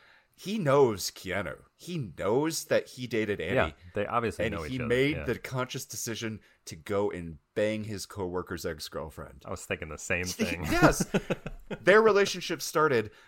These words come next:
Speaker 1: just because Jason Patric was trying to one-up Keanu at work. Okay, sorry, continue.
Speaker 2: That's fine. So they make it on the bus, or the bus, the
Speaker 1: <laughs>
Speaker 2: boat.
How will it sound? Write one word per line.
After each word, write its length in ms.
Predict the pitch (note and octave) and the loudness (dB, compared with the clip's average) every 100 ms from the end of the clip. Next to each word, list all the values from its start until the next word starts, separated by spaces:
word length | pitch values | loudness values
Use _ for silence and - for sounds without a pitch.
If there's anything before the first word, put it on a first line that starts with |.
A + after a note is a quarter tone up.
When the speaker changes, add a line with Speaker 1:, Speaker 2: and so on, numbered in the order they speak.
| - | -14
Speaker 1:
just 300 | G2+ C3 B2+ | 0 2 2
because 280 | C#3 C3+ A2 | 2 2 0
Jason 320 | - G#2+ A2 | 0 -2 -2
Patric 440 | G#2+ G2+ - F#2+ - - - | -2 0 0 -6 -8 -20 -14
was 100 | F#2+ | -10
trying 240 | - G#2 F#2+ | -4 -4 -4
to 140 | G2 | -8
one-up 480 | D#2 F2+ F#2 F2+ - - | -8 -6 -2 -2 -4 -14
Keanu 680 | - E2+ E2+ F2 E2+ E2+ E2+ - E2+ | -10 -6 -4 -2 -2 -4 -6 -18 -8
at 160 | F2 D#2+ | -6 -6
work. 300 | D2 - - _ _ - | -12 -16 -20 _ _ -10
Okay, 160 | - G2+ | -4 -4
sorry, 220 | - F2 | -2 -4
continue. 340 | - F2+ E2 E2 - - - - - - - _ - _ _ _ _ _ _ D#2+ | -6 -12 -12 -14 -20 -20 -20 -20 -20 -20 -20 _ -20 _ _ _ _ _ _ -20
Speaker 2:
That's 200 | D#2 D#2+ - | -20 -18 -16
fine. 160 | D2+ - | -16 -12
So 120 | - A2+ | 0 2
they 80 | |
make 160 | G#2+ G#2 | 4 6
it 60 | G#2 | 6
on 60 | |
the 60 | F#2+ | 4
bus, 420 | F#2+ F#2 - - - | 4 4 2 -4 2
or 60 | G3+ | 6
the 60 | |
bus, 440 | A3 G#3 - B3 - | 8 6 8 8 8
the 140 | A#3 | 4
Speaker 1:
<laughs> 20 | |
Speaker 2:
boat. 280 | - D#2 - | 4 0 -2